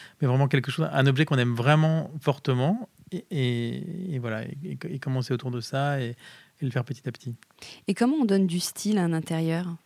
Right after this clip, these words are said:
Speaker 2: Sur quels éléments il faut miser ?
Speaker 1: Ça, ça, ça dépend, ça, ça dépend vraiment de l'intérieur, mais je dirais, euh,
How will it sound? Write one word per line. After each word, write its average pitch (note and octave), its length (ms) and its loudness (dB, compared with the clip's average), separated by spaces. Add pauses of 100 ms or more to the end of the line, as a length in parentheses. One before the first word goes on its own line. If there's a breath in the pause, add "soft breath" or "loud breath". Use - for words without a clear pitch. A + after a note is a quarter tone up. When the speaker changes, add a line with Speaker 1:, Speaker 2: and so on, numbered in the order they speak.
(180)
Speaker 2:
Sur F#3 160 -4
quels A#3 280 2
éléments F3 280 2
il F#3 80 0
faut - 180 -4
miser ? E3 460 0 (720 loud breath)
Speaker 1:
Ça, C3 140 4 (840 loud breath)
ça, C3+ 200 4
ça D3 140 4
dépend, D#3 340 4 (140)
ça, F3+ 200 4
ça C#3+ 160 2
dépend C3+ 180 4
vraiment C3 180 4
de C3+ 40 6
l'intérieur, D#3+ 320 8
mais D3 140 6
je A#2 40 -4
dirais, B2 280 4
euh, A#2 240 2